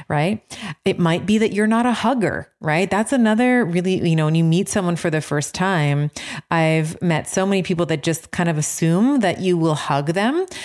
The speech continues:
Um, and, you know, that's n-, not malintent on their part, but some people don't like that, right? So you may not wish to hug someone when you first greet them. So these are some examples of physical, uh, boundaries.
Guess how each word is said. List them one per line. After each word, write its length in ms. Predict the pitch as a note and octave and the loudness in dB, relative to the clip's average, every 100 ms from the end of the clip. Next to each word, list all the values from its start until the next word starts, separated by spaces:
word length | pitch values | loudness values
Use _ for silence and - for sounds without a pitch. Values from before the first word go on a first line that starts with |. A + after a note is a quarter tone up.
| C4 C3+ | -12 -6
Um, 600 | E3 D#3 D3 D3+ D3+ D3+ _ E3+ | -2 0 2 0 0 -2 _ -2
and, 520 | D#3+ D3+ D3+ D3+ D#3+ - - - - - - | 2 2 0 -2 -4 -10 -12 -10 -12 -12 -4
you 80 | E3 | 0
know, 160 | C#3+ | 0
that's 260 | C#3+ C#3+ - - | -2 -4 -10 -6
n-, 200 | F3 F3 F#3 | -2 0 0
not 240 | E3+ - | 0 0
malintent 800 | D#3 D3+ D#3 D#3+ D3+ - G3 G#3+ | 0 2 2 2 0 -2 0 0
on 100 | D3+ | 0
their 160 | C3+ C#3 | 0 -4
part, 360 | - D3+ F3 | -4 -4 -2
but 180 | E3 D#3 | -4 -4
some 180 | - E3 | -2 -2
people 240 | F#3+ G3 | -2 -4
don't 220 | F#3 G3 | -2 -2
like 240 | F3 A#3+ - | 0 -2 -2
that, 300 | E2+ E2+ - | -2 -2 -4
right? 340 | - F#3+ A#3+ A#3+ B3 - - - | -6 -2 -2 -4 -12 -16 -16 -8
So 540 | - D#3 D#3 D#3 D#3 - | -2 0 2 0 -2 -4
you 340 | E3 F#3 F#3 | -2 2 2
may 220 | F3+ E3 | 2 2
not 220 | F#3+ G#3+ F#3+ | 2 0 2
wish 160 | C#4 - | 0 0
to 80 | A#3+ | -2
hug 240 | G#3+ C4+ | -2 -2
someone 460 | - A#3 D#3 - D#3 | 2 2 2 2 2
when 120 | E3 | 2
you 80 | D3+ | 0
first 260 | D#3+ D3+ | -2 -4
greet 180 | - - | -4 -4
them. 140 | G3 | -2
So 100 | D3 | 0
these 180 | G3+ B3+ | 2 2
are 80 | C4 | 2
some 180 | A#3 A3+ | 2 0
examples 720 | F3+ D#3 D3+ D#3 D3+ C3+ - | 2 2 2 0 0 0 0
of 160 | E3 | -4
physical, 640 | - D#3 C#3+ D3 C#3 C3+ - | -2 -4 -2 -2 0 -2 -2
uh, 160 | - C3+ | -4 -2
boundaries. 520 | C3 B2+ C3 - - | -2 -2 -2 -6 -10